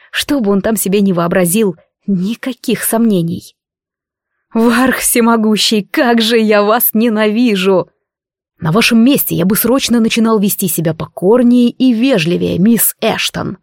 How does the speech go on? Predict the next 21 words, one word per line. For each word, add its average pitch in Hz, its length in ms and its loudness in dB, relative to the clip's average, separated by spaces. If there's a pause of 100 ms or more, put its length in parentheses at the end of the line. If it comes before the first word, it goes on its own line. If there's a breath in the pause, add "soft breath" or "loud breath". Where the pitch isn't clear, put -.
(360)
«С - 200 -4
чего 349 300 4
бы 226 120 2
вдруг?» — 208 380 0 (320 soft breath)
гордо 170 340 0
фыркнула, 202 540 -2
не 208 240 2
поднимаясь 226 600 -2
с - 80 -6
травы. 196 440 -4 (300)
«Лиловой, 254 800 4 (140 soft breath)
чтоб 262 260 -2
ее 240 320 2
гхары 190 680 -2
вытоптали 196 560 0
травы!» 233 640 -2 (1300)
«Вы 160 220 -2
не 233 160 4
догадались, 233 760 0
моя 220 260 2
строптивая?» 196 800 -4